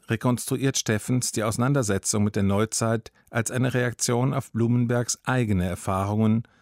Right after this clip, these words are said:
mit dem nationalsozialistischen Terror. Denn auch das notgedrungene Leben im Versteck war demnach ein Weltverlust,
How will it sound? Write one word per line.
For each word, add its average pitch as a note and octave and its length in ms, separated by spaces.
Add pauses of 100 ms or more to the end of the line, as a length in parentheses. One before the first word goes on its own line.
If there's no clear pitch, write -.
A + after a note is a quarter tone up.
(140)
mit G#2 180
dem G2+ 120
nationalsozialistischen G2+ 1300
Terror. F#2 520 (1040)
Denn G#2+ 160
auch C3+ 160
das C#3 180
notgedrungene B2 680
Leben F#2+ 380
im A#2+ 120
Versteck - 580 (300)
war G#2+ 120
demnach A#2 440
ein B2 240
Weltverlust, F#2 800